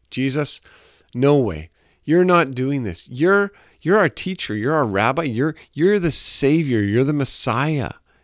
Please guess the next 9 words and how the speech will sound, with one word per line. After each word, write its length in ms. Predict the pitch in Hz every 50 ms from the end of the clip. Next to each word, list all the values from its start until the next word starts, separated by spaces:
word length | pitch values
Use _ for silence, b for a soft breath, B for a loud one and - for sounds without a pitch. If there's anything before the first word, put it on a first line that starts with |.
| _ _ -
Jesus, 580 | - 127 143 156 160 156 135 143 147 143 - - B B B B B B B B _ - - -
Peter 280 | - - 175 185 180
knew 280 | 156 156 160 175 180 170
who 140 | 156 165 147
Jesus 560 | 120 113 127 143 147 143 131 131 117 - -
was. 380 | 107 107 127 135 117 95 -
And 100 | - 101
he's 200 | 107 113 113 117
like, 340 | 131 123 120 107 - - -